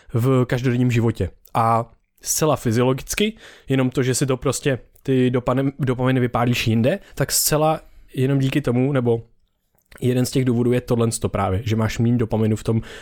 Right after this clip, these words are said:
každodenním životě. A to mi přijde jako velice zajímavý a zajímavý, jako jak s tím, jak s tím pracovat. A já jsem s tím pracoval tak, že jsem si jako zcela vědomě snažil rozkládat ty dopaminy do budoucnosti, když se něco takového stalo, jo? Takže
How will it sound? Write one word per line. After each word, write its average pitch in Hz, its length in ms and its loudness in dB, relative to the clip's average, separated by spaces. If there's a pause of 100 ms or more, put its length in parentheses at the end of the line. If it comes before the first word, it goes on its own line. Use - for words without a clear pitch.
(120)
každodenním 113 480 0
životě. 110 280 0
A 113 60 0
to 165 100 -2
mi 185 60 2
přijde 190 200 -2
jako 185 180 0
velice 147 360 0
zajímavý 131 480 2 (560)
a 131 380 0
zajímavý, 131 420 2
jako 135 200 0
jak 135 160 0
s - 100 -4
tím, 147 300 0 (280)
jak 127 200 0
s - 120 -6
tím 151 240 0 (100)
pracovat. 147 640 -2
A 120 220 2
já 120 120 2
jsem 123 140 -2
s - 40 -4
tím 123 100 -2
pracoval 120 380 0
tak, 113 240 0
že 113 280 2 (260)
jsem - 160 0
si 139 200 0
jako 127 180 -4
zcela 127 320 0
vědomě 120 540 2
snažil 120 400 2
rozkládat 117 720 0
ty 123 80 0
dopaminy 113 440 0
do 107 100 0
budoucnosti, 104 760 -2 (200)
když 117 160 0
se 120 60 0
něco 104 200 0
takového 101 340 0
stalo, 95 440 -2
jo? 113 200 2
Takže 107 320 0